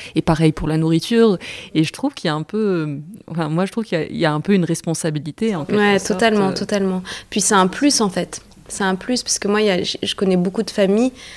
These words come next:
Speaker 2: les enfants ont mon âge et ils arrivent, ils parlent pas arabe, tu vois. Et par exemple, euh,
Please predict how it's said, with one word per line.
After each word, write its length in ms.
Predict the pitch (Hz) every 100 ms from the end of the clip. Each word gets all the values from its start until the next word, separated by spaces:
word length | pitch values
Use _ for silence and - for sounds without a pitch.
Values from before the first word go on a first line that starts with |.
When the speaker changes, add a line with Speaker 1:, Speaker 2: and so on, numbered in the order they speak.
| -
Speaker 2:
les 200 | 180 180
enfants 240 | 185 185
ont 100 | 202
mon 220 | 180 180 185
âge 340 | 226 247 185 180 - - - -
et 440 | 196 185 180 180
ils 360 | 170 170 180 170
arrivent, 280 | 180 170 165 -
ils 100 | 180
parlent 220 | 180 165
pas 180 | 180 180
arabe, 280 | 185 240 214
tu 140 | -
vois. 160 | 180 208 - - -
Et 40 | 180
par 180 | 180
exemple, 400 | 180 180 214 226 208
euh, 560 | 185 180 175 170 165